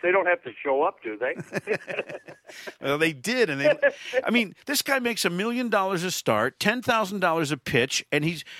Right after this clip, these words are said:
Speaker 2: and Eckersley's in the Hall of Fame, and, you know, with a hundred complete games and three hundred and ninety saves, and why does he have to pick a fight with? And by the way, the thing that started the whole thing, Bill, Eckersley talking about how Price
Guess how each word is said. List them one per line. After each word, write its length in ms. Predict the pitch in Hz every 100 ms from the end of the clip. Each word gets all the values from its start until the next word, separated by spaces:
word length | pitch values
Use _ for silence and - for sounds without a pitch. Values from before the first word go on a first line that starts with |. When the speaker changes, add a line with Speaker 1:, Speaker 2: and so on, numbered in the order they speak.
| -
Speaker 2:
and 120 | 156 160
Eckersley's 460 | 226 262 196 208
in 100 | 185
the 100 | 170
Hall 300 | 135 143 147
of 80 | 143
Fame, 460 | - 117 107 135 151
and, 260 | 135 139 139 202
you 80 |
know, 140 | 180 127
with 140 | 131
a 40 | 131
hundred 340 | 143 208 233
complete 420 | - 160 151 160 139
games 400 | 123 127 160 143
and 140 | 120
three 200 | 160 185
hundred 220 | 190 185 147
and 100 | 135
ninety 320 | 143 156 147
saves, 480 | - 135 127 160 143
and 80 | - - -
why 200 | 190 285
does 140 | 311
he 80 | 262
have 120 | 254
to 80 | -
pick 240 | - 226 -
a 80 |
fight 260 | 175 190 185
with? 140 | 151 - - -
And 100 | 170
by 120 | 240
the 80 | 247
way, 160 | 240 262
the 120 | 147
thing 240 | - 254 233
that 120 | 156
started 340 | - - 254
the 60 | 202
whole 140 | 151
thing, 220 | 127 139 117
Bill, 300 | 139 185 - - -
Eckersley 420 | 160 196 214 151 147
talking 320 | 185 175 185
about 280 | 156 156 156 - -
how 120 | - 156
Price 420 | - 180 170